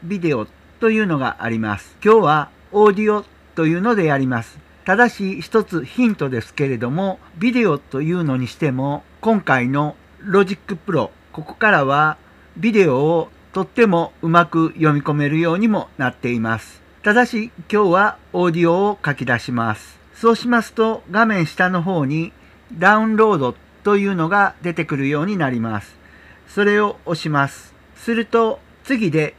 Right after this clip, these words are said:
開くというメニューが出てきますので、それを押します。すると、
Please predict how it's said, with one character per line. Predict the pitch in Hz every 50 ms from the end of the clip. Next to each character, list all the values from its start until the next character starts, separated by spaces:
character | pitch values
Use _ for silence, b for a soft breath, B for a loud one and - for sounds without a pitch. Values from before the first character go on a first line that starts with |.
| - 143
開 | 180 190 190 185 180
く | - 196 180 165 - _ _
と | - 131 131
い | 143 151 151
う | 151
メ | 156 175 185
ニ | 175 156 139
ュ | 135
ー |
が | 139 170 175
出 | 180 170
て | 156 175 160
き | - 160
ま | 156 156
す | 151 - 160
の | 139 120 110
で、 | 110 151 170 185 - - - _
そ | - - - 175
れ | 170 170 170
を | 175 170 - -
押 | 143 143
し | - 139
ま | 131 127 120 120 117
す。 | - - - - - - _ -
す | - - - 240
る | 233 220
と、 | - 233 226 226 220 -